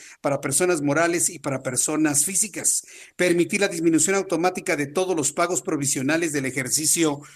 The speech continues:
dos mil veinte, permitir el pago de impuestos hasta en doce parcialidades. Como usted notará, lo único que están pidiendo los empresarios es tiempo, ¿eh?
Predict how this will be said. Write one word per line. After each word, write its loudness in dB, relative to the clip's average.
dos -2
mil 2
veinte, 0
permitir 4
el 2
pago 2
de 2
impuestos 0
hasta -2
en -2
doce 2
parcialidades. 0
Como 0
usted 4
notará, 4
lo 2
único 2
que -2
están 2
pidiendo 2
los 2
empresarios 0
es 2
tiempo, 0
¿eh? -4